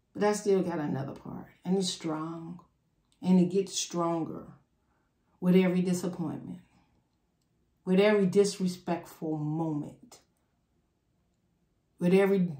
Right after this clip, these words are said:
wrong decision I make, <laughs> with every right decision I make. Definitely with every right decision you make, Gemini,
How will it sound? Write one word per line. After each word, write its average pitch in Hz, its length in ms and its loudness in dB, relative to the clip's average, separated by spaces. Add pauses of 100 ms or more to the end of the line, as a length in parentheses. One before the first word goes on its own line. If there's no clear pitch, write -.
(120)
wrong 180 500 4
decision 185 640 4
I 185 140 2
make, 180 420 2 (480)
<laughs> - 500 -20
with 196 140 8
every 190 360 6
right 214 480 4
decision 170 640 -2
I - 120 -8
make. - 340 -10 (1800)
Definitely 180 520 2
with 156 160 -4
every 156 260 -6
right 156 340 -2
decision 151 580 -8
you 143 60 -6
make, 143 260 -10
Gemini, 139 460 -8